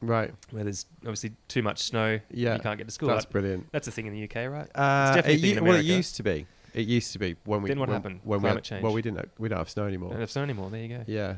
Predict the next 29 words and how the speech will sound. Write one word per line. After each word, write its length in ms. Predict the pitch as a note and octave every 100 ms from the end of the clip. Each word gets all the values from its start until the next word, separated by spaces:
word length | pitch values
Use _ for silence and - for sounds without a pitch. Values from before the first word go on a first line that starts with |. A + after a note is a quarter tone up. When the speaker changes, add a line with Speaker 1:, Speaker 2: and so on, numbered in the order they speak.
| -
Speaker 1:
I 60 | A#2+
Speaker 2:
Yeah. 40 |
Speaker 1:
mean, 180 | C3 C3
when 100 | D#3
I 20 |
was 120 | C3+
a 40 | A#2
kid, 160 | C#3
it 40 | G#2
used 100 | G#2+
Speaker 2:
That's 140 | A2
Speaker 1:
to 40 | -
happen. 60 |
Speaker 2:
Christmas's 400 | D#3 - D3 A#2
fault. 240 | - F#2+ -
Speaker 1:
It, 160 | B2
exactly. 640 | B2+ B2 C3+ D3 - A2 -
Speaker 2:
Yeah, 60 |
Speaker 1:
It, 240 | - A#2 - -
Speaker 2:
pie 160 | B2
Speaker 1:
it 100 | C#3
used 200 | C#3 E3 -
to 40 |
Speaker 2:
fronts. 60 | C#3+
Speaker 1:
happen 200 | - B2
every 200 | A2 G#2+
year. 320 | B2 G2+ F#2+ - G#2
Um, 380 | G2+ G2 F#2+ -
and 360 | G#2 G#2+ G#2+